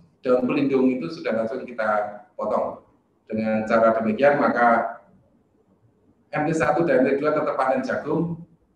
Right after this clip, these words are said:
sehingga di sela-sela kedelai, sehingga ada panen tambahan kedelai. Kemudian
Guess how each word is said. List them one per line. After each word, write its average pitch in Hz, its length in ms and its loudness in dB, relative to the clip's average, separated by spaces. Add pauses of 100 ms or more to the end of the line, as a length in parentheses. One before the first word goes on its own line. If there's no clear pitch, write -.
(160)
sehingga 135 640 2
di - 20 -8
sela-sela 123 540 2
kedelai, 135 240 -2
sehingga 131 480 2
ada 131 160 2
panen 123 320 2
tambahan 104 480 -4
kedelai. 101 400 -14 (3500)
Kemudian 143 960 2